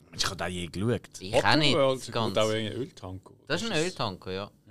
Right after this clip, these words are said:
Speaker 1: Oh. Oh.
Speaker 2: Ah.
Speaker 1: Okay. Egal.
Speaker 3: Ist ein
Speaker 2: Ah.
Speaker 3: Großschiff.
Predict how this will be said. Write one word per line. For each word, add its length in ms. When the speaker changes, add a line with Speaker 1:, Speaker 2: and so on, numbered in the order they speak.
Speaker 1:
Oh. 300
Oh. 160
Speaker 2:
Ah. 760
Speaker 1:
Okay. 280
Egal. 440
Speaker 3:
Ist 140
ein 40
Speaker 2:
Ah. 200
Speaker 3:
Großschiff. 320